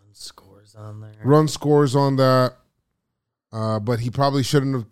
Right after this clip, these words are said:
Speaker 2: I like the aggressiveness, but there's gonna be, like, a
Speaker 1: I like he's
Speaker 2: Like a
Speaker 1: trying to make
Speaker 2: little,
Speaker 1: something happen.
Speaker 2: there's gonna be, like, a little tiff where people are gonna say, "Oh, he shouldn't have gone, he should have gone." And that's what I'm seeing today.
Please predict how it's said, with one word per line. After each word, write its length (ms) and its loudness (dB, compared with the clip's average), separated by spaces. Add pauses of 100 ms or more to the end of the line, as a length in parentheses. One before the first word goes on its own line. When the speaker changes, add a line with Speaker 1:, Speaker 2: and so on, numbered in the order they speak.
Speaker 2:
I 120 2
like 260 2
the 140 2
aggressiveness, 720 2
but 160 -4
there's 180 -2
gonna 160 -2
be, 140 0
like, 260 -4
a 220 -10 (480)
Speaker 1:
I 60 -20
like 140 -16
he's 80 -12
Speaker 2:
Like 100 -8
a 40 -6
Speaker 1:
trying 140 -2
to 60 2
make 140 -2
Speaker 2:
little, 140 -2
Speaker 1:
something 360 -10
happen. 800 -18
Speaker 2:
there's 140 -12
gonna 120 -8
be, 80 -6
like, 120 -8
a 40 -6
little 220 -4
tiff 720 -10 (100)
where 160 -6
people 280 -6
are 40 -4
gonna 140 -4
say, 320 -6
"Oh, 140 -6
he 100 -6
shouldn't 300 -10
have 140 -12
gone, 320 -8
he 60 -14
should 220 -14
have 120 -16
gone." 440 -12 (600)
And 120 -10
that's 180 -4
what 80 -4
I'm 100 -6
seeing 340 -12
today. 380 -20